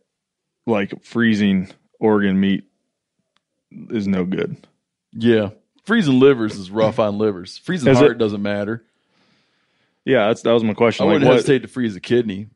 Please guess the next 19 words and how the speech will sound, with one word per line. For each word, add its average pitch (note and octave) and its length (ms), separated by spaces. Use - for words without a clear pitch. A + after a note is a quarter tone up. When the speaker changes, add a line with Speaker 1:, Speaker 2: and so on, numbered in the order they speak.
Speaker 2:
Freezing F#3 360
livers C3 260
just - 220
changes A2+ 420
the F2 80
liver. F#2+ 380
Like, G#2 160
the - 60
same C#3+ 340
thing B2+ 440
that - 160
went A#2 200
in B2 100
the B2+ 80
freezer B2+ 320
doesn't G#2 300
come F#2 140
out. D#2+ 240
Speaker 1:
Gotcha. - 420